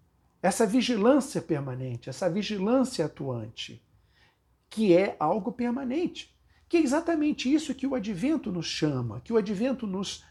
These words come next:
convida, né, para nos prepararmos para a presença viva da divindade em cada um de nós. E que essas quatro semanas é um período em que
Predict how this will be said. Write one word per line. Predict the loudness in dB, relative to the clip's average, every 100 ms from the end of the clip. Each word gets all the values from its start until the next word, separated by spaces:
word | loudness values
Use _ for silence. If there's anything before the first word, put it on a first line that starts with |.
| _
convida, | 0 0 0 -4 0 0 0 -4 -4 -8 _ _
né, | -8 -8 -12 _ _
para | 2 4
nos | 2 0 -6
prepararmos | -2 -2 0 -2 2 2 2 0 -2 -4 -8 -10
para | -8 -4 -4
a |
presença | 0 0 0 -2 -4 -8 -10
viva | -6 4 6 6 -2 -6 -10 _
da | -4 -2
divindade | -2 -6 -8 -4 -4 -2 -4 -10 _ _ _
em | -12
cada | -10 -10 -8 -8
um | -8
de | -6
nós. | -4 -4 -6 -14 -20 _ _ _ _ _ _ _
E | 0
que | 2
essas | 2 0 0
quatro | 0 0 -2
semanas | -4 -2 -2 -2 -2
é |
um | -4
período | -4 -2 0 -2 -2
em |
que | 2 2 2